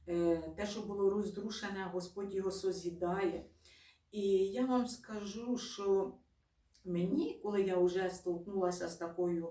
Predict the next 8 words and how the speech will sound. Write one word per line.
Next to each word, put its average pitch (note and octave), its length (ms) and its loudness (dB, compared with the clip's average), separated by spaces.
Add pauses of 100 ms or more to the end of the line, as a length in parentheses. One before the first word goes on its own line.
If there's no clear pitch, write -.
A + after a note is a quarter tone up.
(500)
проблемою F#3+ 760 2
в F3+ 40 -6
своєму F3+ 640 2
житті, F3 420 -2
з E3+ 120 -6
цією, E3+ 360 -2 (200)
ну, F3 340 -4
з, - 140 -16